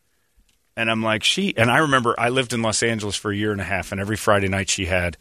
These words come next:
this weird local television show on. Very strange. And I think they tried to syndicate it to small cities, but it wasn't, it wasn't good. And she'd come out in a new outfit and just kinda jump up and down and introduce the next thing. And I'm like, "This lady has, like, she has to recognize this is it."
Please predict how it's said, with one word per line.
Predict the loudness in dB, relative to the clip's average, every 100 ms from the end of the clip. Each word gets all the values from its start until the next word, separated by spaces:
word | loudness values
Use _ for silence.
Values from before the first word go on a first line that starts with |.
| _ _ _
this | -2 -2
weird | -2 0 2 0
local | 2 0 2 0
television | 4 4 2 -4 -6
show | -6 -6 -6
on. | -8 -14 -20 _ _ _ -18
Very | -10 0 6 8 6
strange. | 2 0 -4 -6 -10 -16 _ _ _
And | 0
I | 0
think | 2 0
they | 2
tried | 4 2
to | 2
syndicate | 0 -2 0 0
it | 0
to | -4
small | -6 -4 -2 -2
cities, | -4 -6 -10
but | -16
it | -10
wasn't, | -4 -4 -4 -8
it | -6
wasn't | -2 -2 -2 -2
good. | -2 0 -2 -10 _ _ _
And | -4 0
she'd | 0 0
come | -2
out | -2
in | 2
a |
new | 2
outfit | 4 2 0 -4
and | -2
just | -4
kinda | -2 -2
jump | 0 -2 0
up | -2
and | 0
down | 0 0
and | -2
introduce | -4 -4 -2 -4
the | -6
next | -8 -6 -4
thing. | -4 -4
And | -6
I'm | -8
like, | -8 -10 _ _ -6
"This | -4 0
lady | 0 0 -2
has, | -2 -4 -10 _ _ _
like, | -4 -2
she | 0 4
has | 4 4
to | 4
recognize | 4 4 0 0
this | -2 -2
is | 0
it." | 0 0